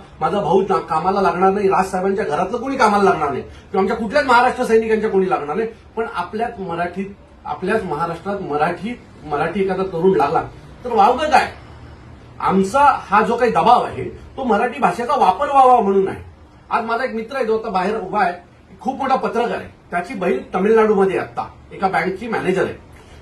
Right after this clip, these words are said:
ती म्हणते की आम्ही तिथे गेल्याच्या नंतर ती लोक हिंदीत बोलत नाहीत, ती लोक इंग्लिशमध्ये बोलत नाहीत, ती त्यांच्याच भाषेत बोलतात. जाताना आम्हाला ती भाषा तुटुक मुटुक का ना हो, पण शिकून जावी लागते.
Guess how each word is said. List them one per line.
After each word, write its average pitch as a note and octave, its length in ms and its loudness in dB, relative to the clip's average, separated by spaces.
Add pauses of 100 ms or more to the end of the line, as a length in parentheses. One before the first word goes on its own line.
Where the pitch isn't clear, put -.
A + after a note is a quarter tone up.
(120)
ती C#4 80 -4
म्हणते B3+ 300 2
की C#4+ 160 -4
आम्ही A3+ 320 0
तिथे A#3+ 220 -4
गेल्याच्या E3+ 380 -2
नंतर D#3+ 340 -6
ती A3 260 -8
लोक A3 180 2
हिंदीत F#3+ 400 -2
बोलत D3 300 -6
नाहीत, A3 180 -8 (760)
ती A3 120 2
लोक G#3+ 200 6 (680)
इंग्लिशमध्ये G#3+ 460 2
बोलत D3 220 0
नाहीत, G3 160 -6
ती B3 140 -14
त्यांच्याच F#3+ 380 2
भाषेत - 320 -2
बोलतात. F#3+ 240 -6
जाताना A3 480 -2
आम्हाला F3+ 280 -2
ती G#3 180 -8
भाषा G#3 300 -2
तुटुक - 640 -10
मुटुक A3 200 -6
का A#3+ 140 4
ना A3 80 4
हो, - 120 0
पण - 280 -8
शिकून A3 300 -2
जावी D#3+ 220 4
लागते. A#2+ 280 -10